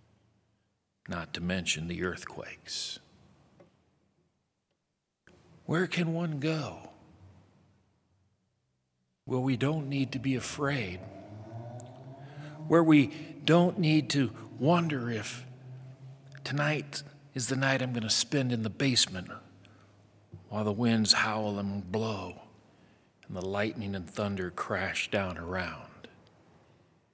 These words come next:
The fear that all of those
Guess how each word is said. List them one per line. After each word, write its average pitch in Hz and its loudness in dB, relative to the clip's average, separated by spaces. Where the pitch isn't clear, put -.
The 107 -10
fear - 0
that 117 2
all 131 2
of 123 2
those 117 0